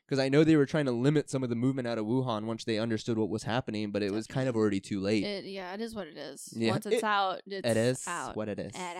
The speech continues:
Speaker 2: is what it is.
Speaker 1: Uh,
Speaker 2: <laughs>
Speaker 1: since the first patients were all exposed either directly or indirectly to the Huanan seafood market,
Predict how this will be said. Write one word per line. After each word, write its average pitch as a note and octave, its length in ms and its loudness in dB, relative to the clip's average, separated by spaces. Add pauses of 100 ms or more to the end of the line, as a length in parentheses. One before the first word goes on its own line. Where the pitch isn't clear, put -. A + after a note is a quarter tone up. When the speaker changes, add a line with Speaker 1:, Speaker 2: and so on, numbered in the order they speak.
Speaker 2:
is G#3+ 40 -14 (280)
what B3 220 -10
it C4 220 -16 (580)
is. A#2 100 -2
Speaker 1:
Uh, C#3 760 2 (120)
Speaker 2:
<laughs> - 480 -20
Speaker 1:
since - 360 -6
the F#3+ 120 0
first G3 400 2
patients C#3+ 520 -4
were C3+ 140 -2
all C3+ 200 -2
exposed C3+ 480 -4
either C#3 240 0
directly A#2+ 680 0
or A#2+ 340 2
indirectly D3+ 720 -4
to - 140 -6
the A2+ 140 -2
Huanan A#2+ 540 -4
seafood C3 400 -4
market, C3+ 480 -4